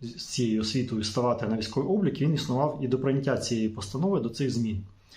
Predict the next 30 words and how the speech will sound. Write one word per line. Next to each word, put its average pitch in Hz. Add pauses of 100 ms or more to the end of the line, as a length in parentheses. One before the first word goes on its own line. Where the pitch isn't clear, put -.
(220)
Це 156
прописано, 131
е, 107
в 101
статті -
першій 147
Закону 113
України 135
про 117
військовий 110
обов'язок 127
і -
військову 123
службу, 98
здається, 123
пункт 117
одинадцятий. 107 (800)
Він 151
нікуди 135
не 131
дівся, 160
він 127
був 120
і 135
раніше. 123 (120)
Проте 127
зараз 175
постановою 156
ввели 123 (340)
обов'язок 135